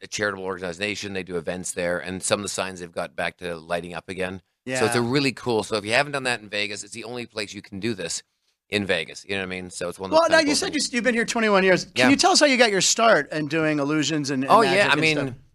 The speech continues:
Speaker 1: I mean, when I first, it's so funny, when I was, when I, I started when I was seven. You
Speaker 2: I was,
Speaker 1: know?
Speaker 2: I was wondering.
Speaker 1: Yeah.
Speaker 2: So it seems like
Speaker 1: Young.
Speaker 2: magicians always start in
Speaker 1: Yeah, I got a kit like everybody, magic
Speaker 2: Yeah.
Speaker 1: kit, along with the racetrack, the Matchbox cars,
Speaker 2: Yes.
Speaker 1: and the, you know, the Hungry Hippos or whatever games you got as a kid, you know,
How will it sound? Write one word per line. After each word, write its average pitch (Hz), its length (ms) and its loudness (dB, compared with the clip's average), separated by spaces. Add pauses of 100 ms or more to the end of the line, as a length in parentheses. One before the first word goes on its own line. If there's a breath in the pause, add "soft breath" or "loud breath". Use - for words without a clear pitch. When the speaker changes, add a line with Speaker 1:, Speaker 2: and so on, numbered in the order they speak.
Speaker 1:
I 139 100 4
mean, 160 220 2
when 147 200 2
I 165 120 4
first, 156 420 -4
it's 120 120 -4
so 139 100 0
funny, 139 160 0
when 123 120 0
I 117 80 2
was, 107 240 -6 (220)
when 113 120 0
I, 113 180 2
I 127 40 8
started 175 260 6
when 131 80 0
I 107 60 2
was - 80 -2
seven. 90 280 0
You 90 140 -16
Speaker 2:
I 180 160 6
was, 214 100 6
Speaker 1:
know? 240 60 8
Speaker 2:
I 214 40 10
was 185 140 2
wondering. 104 260 4
Speaker 1:
Yeah. - 40 -4
Speaker 2:
So 185 180 2
it 160 140 0
seems 240 160 0
like 240 100 6
Speaker 1:
Young. 208 100 6
Speaker 2:
magicians 151 340 4
always 170 240 4
start 151 340 4
in 143 80 2
Speaker 1:
Yeah, 220 260 8
I 190 60 2
got 196 140 0
a 165 60 0
kit 151 240 -2
like 139 160 -4
everybody, 127 360 -2
magic 117 340 -6
Speaker 2:
Yeah. 175 160 8
Speaker 1:
kit, 147 100 4
along 143 280 2
with 135 120 -4
the 127 60 -2
racetrack, 123 760 2 (180)
the 123 80 -4
Matchbox 120 540 0
cars, 110 260 0
Speaker 2:
Yes. 285 320 6
Speaker 1:
and 117 100 -4
the, 180 520 -6
you 165 80 0
know, 151 100 4
the 135 120 6
Hungry 123 380 -2
Hippos 123 360 0
or 127 40 -2
whatever 135 240 0
games 117 300 2
you 117 100 2
got 113 200 6
as 104 80 -2
a 104 40 -4
kid, 110 300 0
you 113 80 0
know, 117 160 2